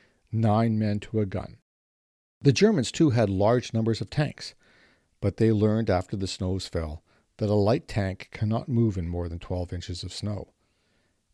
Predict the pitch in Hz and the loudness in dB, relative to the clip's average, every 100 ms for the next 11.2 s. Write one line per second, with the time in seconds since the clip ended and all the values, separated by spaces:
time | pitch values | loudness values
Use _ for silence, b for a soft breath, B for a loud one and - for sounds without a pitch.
0 | - 104 101 131 185 107 76 - 69 - | -4 0 2 2 2 0 -2 -8 -10 -8
1 | 95 - - 78 71 - 82 73 - 104 | -10 -8 -6 -6 -6 -10 -10 -8 -6 -6
2 | - - 156 131 80 - - - _ _ | -4 0 0 0 -6 -10 -14 -18 _ _
3 | _ _ _ _ _ _ _ _ _ - | _ _ _ _ _ _ _ _ _ 0
4 | 107 104 113 117 - 135 101 85 - - | 2 2 4 2 2 0 0 -4 -4 -8
5 | 95 98 95 92 - 92 98 107 120 123 | -4 -2 -2 -2 -6 -6 -4 -2 -4 -6
6 | 117 92 76 - _ b b b - 95 | -6 -6 -8 -14 _ b b b -6 -4
7 | 113 113 117 107 113 104 101 92 - 117 | 0 2 0 -2 -4 -2 -4 -4 -2 0
8 | 120 117 113 - 156 - 85 85 82 76 | 0 0 -2 -2 -4 -4 -6 -6 -8 -10
9 | - 80 - 95 90 131 139 85 69 - | -6 -6 -4 -6 -2 0 0 -2 -8 -10
10 | 85 82 98 95 82 101 104 - 82 - | -10 -6 -6 -6 -8 -6 -6 -4 -8 -8
11 | 101 | -12